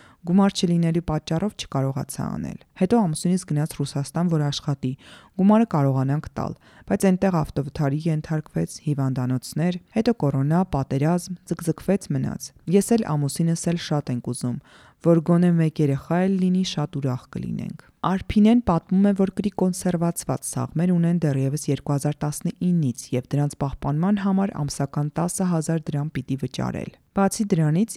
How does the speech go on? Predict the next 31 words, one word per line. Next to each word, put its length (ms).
իմ 120
տարիքը 400
գնալով 400
մեծանում 500
է։ 20
Վախենում 560
եմ, 160
հետո 240
էլի 200
խնդիրներ 600
լինեն։ 400
Անժելա 340
Աբգարյանը, 500
ով 40
նույնպես 340
երիտասարդ 520
տարիներից 440
ի 140
վեր 100
բուժումներ 440
է 120
անցել, 440
չորս 400
արտամարմնային 880
բեղմնավորման 720
փորձ 220
ունի։ 200
Նրան 320
աջակցել 560
են 100
Արագիլ, 500